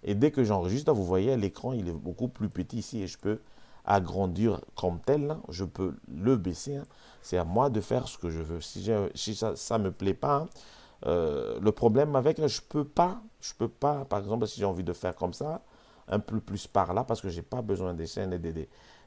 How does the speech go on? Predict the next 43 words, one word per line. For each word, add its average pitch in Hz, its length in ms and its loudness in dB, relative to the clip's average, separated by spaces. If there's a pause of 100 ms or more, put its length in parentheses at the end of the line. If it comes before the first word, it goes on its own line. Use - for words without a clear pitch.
des, 87 200 -2
des 78 540 -4
exits 90 240 0
d'activation 98 460 2
d'enregistrement 87 360 -4
sélectif, 110 680 -2
hein, 170 80 -4
j'ai 117 100 -6
pas 87 140 -4
besoin 82 240 -4
de 78 100 -6
ça, 143 180 -2
je 139 100 -10
peux - 140 -2
encore, 87 300 2 (320)
si - 160 -12
je - 140 -2
peux 107 120 0
plus 117 220 2
aller 104 160 6
loin 104 240 4
en 87 100 0
fait. - 400 -6
Les, 87 80 -2
les 90 100 -2
sources, 139 360 -2
est-ce 95 280 2
que 92 100 -6
j'ai, 90 120 -2 (120)
j'aurais 92 280 2
besoin 113 320 2
de, 98 200 2 (520)
de, 95 200 4
de, 90 160 0
de, 87 680 2
de 107 280 2
beaucoup 104 360 4
de 110 120 6
place 147 340 2
pour 113 220 2
les, 104 200 4
les 101 140 0
sources ? - 540 -4